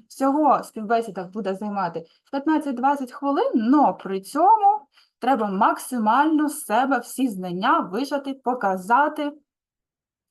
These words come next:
І, е, той момент, коли я зупинялася, що у нас завдання може бути оцінено, ну, перше, да, наприклад, від нуля до десяти балів.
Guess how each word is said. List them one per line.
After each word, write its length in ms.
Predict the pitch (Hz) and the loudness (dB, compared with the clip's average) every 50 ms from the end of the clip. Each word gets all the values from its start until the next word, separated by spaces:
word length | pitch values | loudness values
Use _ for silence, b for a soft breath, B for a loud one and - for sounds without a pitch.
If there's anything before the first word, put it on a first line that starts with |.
| _ _ _ _ _ _ _ _ - _ _ _ _ _ _ - | _ _ _ _ _ _ _ _ -20 _ _ _ _ _ _ 0
І, 340 | 254 254 208 151 160 202 - - _ - | 0 0 0 0 -4 -6 -10 -12 _ -4
е, 340 | 202 190 190 190 180 - - - | -2 0 0 -2 -4 -6 -6 -2
той 140 | 330 339 302 | 2 4 6
момент, 380 | 277 254 233 175 156 170 165 | 6 6 6 4 2 0 -2
коли 120 | 190 190 202 | -4 -4 -4
я 100 | 202 202 | -2 -4
зупинялася, 680 | 214 214 - 285 311 370 403 392 359 302 - 311 277 | -4 -4 0 2 2 4 4 4 4 2 0 -4 -4
що 120 | - 240 | -4 -4
у 40 | 202 | 0
нас 200 | 220 277 311 240 | 2 2 2 2
завдання 600 | 226 226 226 190 202 196 180 165 165 156 156 - 190 | 2 0 0 0 0 0 0 0 -2 -4 -6 -6 0
може 240 | 208 233 269 233 202 | 2 2 2 2 0
бути 240 | 185 208 185 170 175 | -4 -6 -8 -8 -8
оцінено, 540 | 180 185 - - 453 403 311 233 226 247 202 - | -8 -8 -8 -8 -2 0 0 2 2 0 -2 -4
ну, 60 | - | -2
перше, 320 | - 208 175 170 - 170 | 0 2 2 2 0 -2
да, 100 | 170 247 | 0 2
наприклад, 480 | 269 208 165 - 156 156 - - - 190 | 2 2 0 -4 -10 -10 -12 -12 -10 -8
від 140 | 208 196 202 | -6 -6 -2
нуля 220 | 190 208 311 349 | 0 2 2 2
до 80 | 302 208 | 2 0
десяти 360 | 185 190 - 202 190 240 226 | -4 -6 -8 -6 -4 -4 -2
балів. 280 | 180 165 156 - - | 0 -2 -2 -2 -8